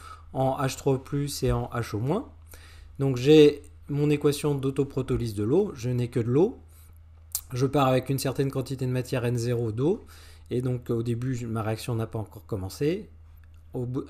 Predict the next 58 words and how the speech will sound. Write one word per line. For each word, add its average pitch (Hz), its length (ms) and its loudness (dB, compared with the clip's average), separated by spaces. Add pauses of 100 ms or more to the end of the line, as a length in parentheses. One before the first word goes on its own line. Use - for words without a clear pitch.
ensuite 131 360 -4
elle 120 140 0
se - 160 -4
fait 127 300 -2
et 110 40 -2
donc 110 280 -8
je 104 80 -6
consomme 113 560 -4 (880)
de 104 120 -6
deux, 135 380 -2
deux 143 320 -2
X 143 240 -8
mol 139 320 0
de 113 160 -2
H 98 100 -4
deux 95 200 -6
O, 160 120 0
donc 139 220 -2
il 120 40 -2
m'en 113 120 -2
reste 113 240 -4
N 117 100 0
zéro 113 240 -2
moins 101 160 -2
deux 87 220 -8
X, 151 220 -6
et 117 60 0
je 110 100 -2
forme 120 280 -2
X 123 200 -8
mol 127 180 0
de 110 80 0
H 104 140 -4
trois - 180 -14
O 82 40 -14
plus 143 300 -8
et 123 40 0
X 123 160 -8
mol 139 180 -2
de 127 140 -2
H 110 160 -8
O 85 40 -8
moins, 120 320 -6 (240)
et 123 100 0
à 120 60 0
l'équilibre, 113 500 -4
j'ai 120 340 -2
N 127 140 0
zéro 127 260 0
moins 117 180 -2
deux 110 160 -2
X 98 220 -6
sec, 165 320 -2 (500)
X 135 160 -8
sec 170 240 0
et 147 60 2
X 120 180 -4
sec. - 340 -18